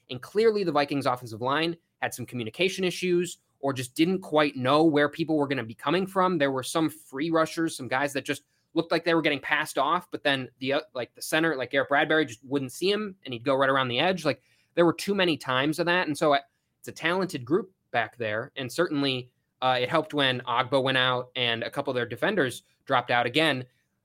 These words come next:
a Vikings opponent struggling with injuries, that's becoming a theme here. Uh, but they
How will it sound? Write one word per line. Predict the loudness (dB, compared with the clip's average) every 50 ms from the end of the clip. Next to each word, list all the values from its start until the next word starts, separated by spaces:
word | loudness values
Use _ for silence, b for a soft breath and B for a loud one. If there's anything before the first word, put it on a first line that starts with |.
| _ -10
a | -2
Vikings | 2 2 2 4 2 -2 -2 -4
opponent | -2 0 2 2 2 0 -2
struggling | -2 0 0 2 2 2 0 0
with | -2 0 0
injuries, | 0 0 2 0 0 -2 -2 -2 0
that's | 0 0 0 0 -2 -10
becoming | -12 -12 -14 -10 -6 -4 -4 -4 -4
a | -4
theme | -4 -2 -2 0 0
here. | 0 0 -2 -2 -2 -4 b b b b b b
Uh, | 0 2
but | 2 2 2 2
they | 4 6 6 6 6 4 2 -2